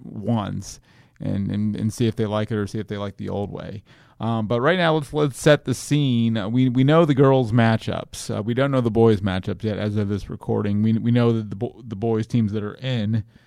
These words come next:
but we have six teams left overall, three boys, three girls. Frederick and Catoctin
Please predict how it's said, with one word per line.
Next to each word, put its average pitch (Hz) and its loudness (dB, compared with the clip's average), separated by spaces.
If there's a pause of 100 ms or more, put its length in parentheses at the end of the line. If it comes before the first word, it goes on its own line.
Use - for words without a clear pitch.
(340)
but 120 0
we 120 4
have 113 2
six 175 2
teams 139 4
left 117 0
overall, 104 -2
three 120 0
boys, 110 0
three 117 -4
girls. 98 -4
Frederick 131 2
and 123 2
Catoctin 113 0